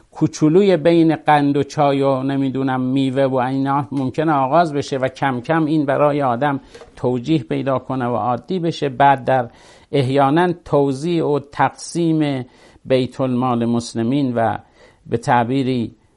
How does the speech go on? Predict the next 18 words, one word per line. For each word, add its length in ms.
اه، 160
مسائلی 680
که 160
در 200
کلانترین 680
شکل 420
هست 340
منافع 640
شخصیش 720
جلو 320
میاد 440
و 200
خیلی 380
از 160
گرفتاری 520
ها 180
رو 100
براش 400